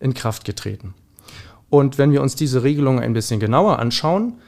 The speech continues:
dann können wir dort zwei grundsätzlich unterschiedliche Situationen betrachten. Die erste Situation, äh, gestaltet sich dermaßen,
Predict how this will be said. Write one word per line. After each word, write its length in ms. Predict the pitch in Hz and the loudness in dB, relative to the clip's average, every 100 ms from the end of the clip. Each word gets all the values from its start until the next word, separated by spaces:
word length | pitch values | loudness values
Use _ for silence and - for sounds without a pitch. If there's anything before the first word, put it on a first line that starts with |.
| _ | _
dann 220 | - 127 127 | -2 -2 0
können 320 | 165 185 160 | 0 0 0
wir 100 | 151 | 0
dort 320 | 135 127 - | 2 0 -2
zwei 480 | - - - 127 170 | -12 -12 -4 0 0
grundsätzlich 680 | 151 147 151 147 - 135 - | 0 -2 0 -2 -4 -6 -4
unterschiedliche 920 | 143 139 127 135 127 123 113 117 117 127 | -4 -2 -4 -8 -6 -8 -4 -4 -4 -4
Situationen 720 | 117 113 117 107 - 107 95 | -4 -2 -2 -2 -2 -2 -2
betrachten. 480 | 92 - 92 - - _ - 120 | -6 -10 -12 -14 -20 _ -10 -2
Die 100 | 131 | 2
erste 380 | 185 - - | 2 2 -2
Situation, 800 | 120 101 98 98 - 120 127 196 - _ - - _ _ _ _ _ - | -4 -4 -4 -4 -4 -4 -4 -4 -8 _ -20 -20 _ _ _ _ _ -4
äh, 160 | 135 123 | -2 0
gestaltet 560 | 123 - 117 113 117 | -2 0 0 0 -6
sich 360 | - 110 - - | -4 -4 -6 -2
dermaßen, 680 | 127 165 107 107 - 185 | 0 2 2 0 -2 -4